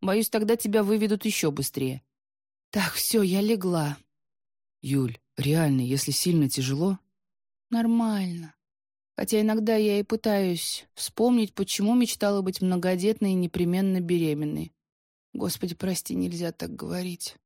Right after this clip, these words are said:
«Ты на восьмом месяце осталась одна с двумя детьми и четырьмя котами.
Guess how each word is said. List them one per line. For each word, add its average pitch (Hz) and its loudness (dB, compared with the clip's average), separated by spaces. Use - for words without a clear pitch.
«Ты - -10
на 135 2
восьмом 160 0
месяце 165 0
осталась 151 -2
одна 160 0
с 160 -2
двумя 151 2
детьми 151 0
и - -6
четырьмя 151 0
котами. 131 -2